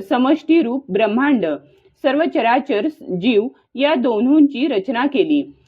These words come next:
हे ब्रह्मांड रूप अंडे एक हजार वर्षेपर्यंत निर्जीव अवस्थेत पाण्यामध्ये पडून राहिले.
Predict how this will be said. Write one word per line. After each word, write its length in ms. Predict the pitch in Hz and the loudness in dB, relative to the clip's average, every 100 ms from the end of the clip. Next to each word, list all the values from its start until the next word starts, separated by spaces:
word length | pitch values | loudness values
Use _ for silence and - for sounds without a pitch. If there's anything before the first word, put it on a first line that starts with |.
| _ | _
हे 140 | 320 339 | -4 -2
ब्रह्मांड 520 | 330 262 262 302 302 | -2 0 0 2 2
रूप 320 | 302 254 311 | 2 -2 -4
अंडे 360 | 233 226 196 233 - _ _ | -4 0 0 0 -10 _ _
एक 360 | - 277 - 226 | -2 -2 -2 -4
हजार 440 | 262 202 226 254 | -4 -2 0 0
वर्षेपर्यंत 840 | 254 208 - 311 - 220 226 220 | -2 -4 -2 -4 -2 -2 -2 -4
निर्जीव 540 | 220 277 233 202 185 320 | 2 4 2 -4 -2 0
अवस्थेत 460 | 226 202 - 220 - - | 0 -2 -2 -4 -2 -2
पाण्यामध्ये 640 | 214 220 285 226 175 214 | -2 0 0 -2 -4 -4
पडून 420 | - 214 220 285 | 0 0 2 2
राहिले. 400 | 254 185 156 131 | 2 -2 -4 -8